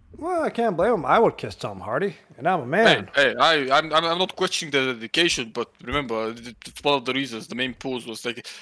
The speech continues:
Speaker 2: everyone will be like, "Oh my God, it's Tom Hardy, we gotta watch that movie." I was like,
Speaker 1: Yeah, um,
Speaker 2: "Really?"
Speaker 1: Also,
Speaker 2: But that's
Speaker 1: the,
Speaker 2: the power
Speaker 1: the,
Speaker 2: of stardom, to be fair.
Speaker 1: the,
Speaker 2: This is
Speaker 1: what
Speaker 2: their
Speaker 1: I'll s-,
Speaker 2: power.
Speaker 1: what I'll say about the first Venom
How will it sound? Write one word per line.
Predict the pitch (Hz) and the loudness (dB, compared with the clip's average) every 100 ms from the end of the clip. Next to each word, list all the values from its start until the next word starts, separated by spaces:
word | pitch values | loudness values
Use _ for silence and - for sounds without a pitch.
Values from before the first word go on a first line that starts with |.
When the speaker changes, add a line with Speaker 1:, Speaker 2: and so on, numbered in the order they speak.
| - | -4
Speaker 2:
everyone | 135 135 135 | -2 -2 -4
will | 131 | -4
be | 123 | -4
like, | 120 - | -4 -4
"Oh | 190 | -6
my | 175 156 | -4 -6
God, | - 160 | -4 -8
it's | 147 - | -6 -6
Tom | 139 | -4
Hardy, | 139 120 | -4 -6
we | 113 | -6
gotta | 139 120 | -6 -4
watch | 117 - | -6 -8
that | 123 113 | -10 -10
movie." | 127 117 | -10 -6
I | |
was | 110 120 | -6 -8
like, | - | -12
Speaker 1:
Yeah, | 156 156 151 147 147 - | -6 0 2 2 -2 0
um, | 170 180 170 - | 2 2 -4 -12
Speaker 2:
"Really?" | 120 135 139 - - - _ _ _ _ _ _ | -8 -8 -8 -14 -20 -20 _ _ _ _ _ _
Speaker 1:
Also, | 220 247 311 | 4 6 6
Speaker 2:
But | |
that's | 294 202 | 6 6
Speaker 1:
the, | 202 180 | 4 6
Speaker 2:
the | |
power | 165 165 | 6 6
Speaker 1:
the, | 135 | 4
Speaker 2:
of | |
stardom, | - 143 139 123 104 | -2 0 0 0 -8
to | - | -8
be | - | -6
fair. | 113 123 113 | -6 -4 -2
Speaker 1:
the, | 156 | 0
Speaker 2:
This | 190 151 | 0 2
is | |
Speaker 1:
what | 175 | 6
Speaker 2:
their | 226 | 8
Speaker 1:
I'll | 240 | 8
s-, | 120 107 | 4 -2
Speaker 2:
power. | |
Speaker 1:
what | 165 180 214 | 2 6 6
I'll | 202 | 6
say | - 190 190 | 4 4 6
about | 151 151 143 131 127 | 6 6 6 6 0
the | 120 | -12
first | - 147 107 | 0 0 2
Venom | 127 120 110 | 0 0 -2